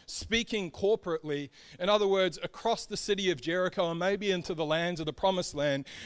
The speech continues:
uh, an awareness of what God has done for the people of Israel has actually spread. This rumor has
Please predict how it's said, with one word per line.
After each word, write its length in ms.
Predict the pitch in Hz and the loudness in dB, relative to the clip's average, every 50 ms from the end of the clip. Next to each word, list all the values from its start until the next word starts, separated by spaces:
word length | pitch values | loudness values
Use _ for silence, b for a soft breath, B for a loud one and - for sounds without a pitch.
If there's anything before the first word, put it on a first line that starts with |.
| B | B
uh, 220 | - 170 - 165 165 | -6 -6 -6 -4 -2
an 140 | 170 180 180 | 2 2 2
awareness 560 | 165 151 160 190 208 214 208 196 175 - - | 4 4 4 4 4 4 2 2 0 -2 -4
of 80 | 143 | -2
what 200 | 151 175 170 156 | 0 0 0 0
God 280 | - 190 190 190 196 185 | 0 0 0 0 0 -2
has 160 | 180 156 - | -4 -8 -6
done 320 | - 180 175 175 165 165 - | -6 -4 -4 -4 -4 -6 -8
for 100 | - 156 | -10 -12
the 80 | 135 | -6
people 320 | - - 170 165 - 156 151 | -2 -2 -2 -2 -2 -4 -4
of 100 | 143 165 | 0 0
Israel 460 | 190 180 - 156 160 156 147 147 151 | -2 -2 -2 -4 -2 0 0 0 0
has 220 | - 175 156 156 | 0 0 2 2
actually 400 | 175 165 - - - 190 175 160 | 2 2 2 -2 -4 -4 -4 -6
spread. 480 | - - - - - 190 185 175 135 127 | -4 -6 -6 -8 -4 -2 -2 -2 0 -2
This 160 | 139 - B B B B B B - | -6 -6 B B B B B B 0
rumor 380 | 143 165 180 190 196 190 175 | 4 6 6 6 6 4 4
has 580 | 170 147 156 165 160 151 151 147 - - - | 2 2 2 2 2 2 2 -2 -4 -8 -12